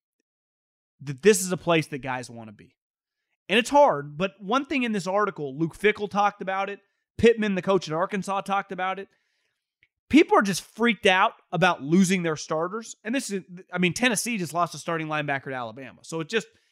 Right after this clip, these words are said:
it could be any level of program to another program, right? But if you're not focused on making every kid in that program feel important, and again, there's a balance. You're not, once you get to,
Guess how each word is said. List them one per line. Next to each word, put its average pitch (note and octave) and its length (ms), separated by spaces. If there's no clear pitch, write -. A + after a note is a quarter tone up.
it - 60
could A3+ 140
be G3+ 160
any A#3+ 220
level G#3 340
of F3 80
program E3 440
to D3+ 140
another D3 260
program, F2+ 420
right? D#3 220
But G3+ 260
if F3+ 160
you're E4+ 140
not F#4 160
focused G3 640
on F3+ 280
making D#3+ 400
every F#3+ 300
kid G3 480
in D#3+ 160
that E3+ 220
program F3 500
feel G3+ 400
important, G3 460
and D4 100
again, D4+ 220
there's F#3+ 160
a E3+ 60
balance. C#3+ 540
You're E3+ 140
not, F#3+ 220
once A#3+ 220
you G3+ 40
get G#3 200
to, D#3 200